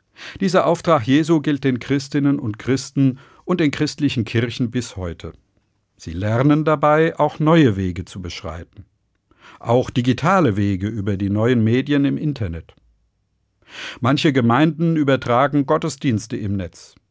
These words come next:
Andere stellen kurze Videos zu christlichen Festen auf YouTube. Viele nutzen soziale Netzwerke wie Facebook oder Instagram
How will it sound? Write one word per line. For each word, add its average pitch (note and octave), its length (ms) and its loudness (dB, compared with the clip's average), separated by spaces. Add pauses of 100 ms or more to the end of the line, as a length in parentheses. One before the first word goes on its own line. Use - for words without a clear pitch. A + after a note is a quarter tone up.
(460)
Andere B2 400 4
stellen A2+ 480 2
kurze D#3 380 0
Videos C#3+ 460 0
zu B2 160 -2
christlichen C3 560 -2
Festen A2+ 440 -2
auf A#2+ 220 -2
YouTube. G2 600 -2 (760)
Viele D3+ 320 4
nutzen D#3 340 2
soziale B2 600 2
Netzwerke C3+ 600 2
wie G2+ 100 0
Facebook C#3 560 -4
oder G2+ 220 -4
Instagram C3 640 -2